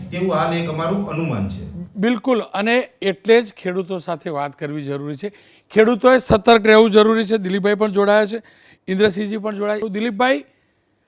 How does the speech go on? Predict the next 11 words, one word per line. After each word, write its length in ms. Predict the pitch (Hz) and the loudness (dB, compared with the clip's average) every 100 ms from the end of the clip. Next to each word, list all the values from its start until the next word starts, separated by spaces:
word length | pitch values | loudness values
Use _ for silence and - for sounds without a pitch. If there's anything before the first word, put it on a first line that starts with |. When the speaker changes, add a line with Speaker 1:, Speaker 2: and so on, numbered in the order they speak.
| _ _ - | _ _ 0
Speaker 2:
જે 140 | 175 | 2
વરસાદ 440 | 220 180 202 233 202 | 4 2 2 2 2
પડ્યો 260 | 202 165 123 | -2 -4 -6
છે, 160 | - _ _ _ _ _ - | -12 _ _ _ _ _ -2
સૌરાષ્ટ્રમાં 580 | 208 220 247 226 240 226 | 2 4 4 2 -2 -6
શું 200 | 240 220 | -6 -10
સ્થિતિ 340 | - 202 240 | -10 -8 -6
છે 140 | 202 | -4
અને 120 | 233 233 | -6 -4
ખાસ 280 | 208 208 | -4 -4
કરીને 440 | - 220 226 240 | -4 -4 -2 -4